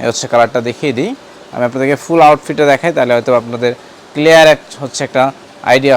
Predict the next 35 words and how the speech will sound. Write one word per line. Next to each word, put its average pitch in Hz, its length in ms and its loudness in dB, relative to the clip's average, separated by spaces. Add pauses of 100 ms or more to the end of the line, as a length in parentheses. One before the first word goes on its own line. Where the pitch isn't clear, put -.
হবে। 120 160 -2 (420)
এ - 80 -2
হচ্ছে 120 240 -6 (180)
ফুল 135 160 -8 (540)
ব্ল্যাক 147 300 4
অ্যাশ 147 100 -2 (100)
টাইপের, 156 280 0 (540)
কালারটা 120 360 -2
খুবই 139 240 -6
চমৎকার 160 480 -4
একটা 143 140 -6
হচ্ছে 151 240 -4
কালার 139 220 2
কম্বিনেশন 139 400 -6
পাচ্ছেন। 165 260 -4 (680)
এ - 80 -4
হচ্ছে - 260 -8 (180)
ফুল 139 220 -6
ভিউটা 127 260 -2 (320)
দেখিয়ে 120 300 -4
দিচ্ছি, 113 220 -10 (680)
ব্ল্যাক 123 220 0
অ্যাশের 127 280 -6
ভিতরে 123 280 -2
ব্যাক 127 180 -2
সাইডটা 127 280 -4
দেখাই। 151 220 -4 (560)
এ - 80 -2
হচ্ছে 117 200 -6 (120)
ব্যাক 117 180 0
সাইডের 123 320 -2
ব্যাক 117 200 0
ভিউটা। 117 240 -2 (1900)
তো 165 60 0 (100)
এগুলো 196 180 6